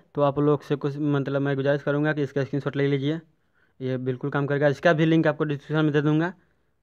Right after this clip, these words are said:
ठीक है, अगर इससे संबंधित कोई भी क्वेश्चन हो तो प्लीज़ कमेंट कर दीजिएगा, उसका जवाब जरूर मिलेगा।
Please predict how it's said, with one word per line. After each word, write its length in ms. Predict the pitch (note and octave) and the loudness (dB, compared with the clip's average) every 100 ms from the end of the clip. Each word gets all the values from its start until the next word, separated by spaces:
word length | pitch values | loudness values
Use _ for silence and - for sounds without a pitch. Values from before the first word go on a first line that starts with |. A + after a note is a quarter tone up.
| _ _ _ | _ _ _
ठीक 120 | - E3+ | -4 -2
है, 120 | F#3+ | 0
अगर 320 | E3 D3 D3 | 2 4 6
इससे 160 | D3 D#3+ | 4 2
संबंधित 320 | D#3+ D#3 D#3 | 2 2 2
कोई 160 | E3 F3 | 4 4
भी 80 | E3 | 4
क्वेश्चन 320 | E3 D3+ E3+ | 2 2 2
हो 60 | E3+ | 2
तो 100 | E3 | 0
प्लीज़ 240 | D3 C3+ | -2 -2
कमेंट 220 | D3 D3 | 0 -2
कर 160 | D3 C#3+ | 0 -2
दीजिएगा, 300 | D3 D3+ D3+ | 0 2 0
उसका 240 | C3+ - | 0 -4
जवाब 220 | C3 C3+ | 0 2
जरूर 180 | B2+ C3+ | 2 2
मिलेगा। 360 | D3 D3 D#3 | 4 4 2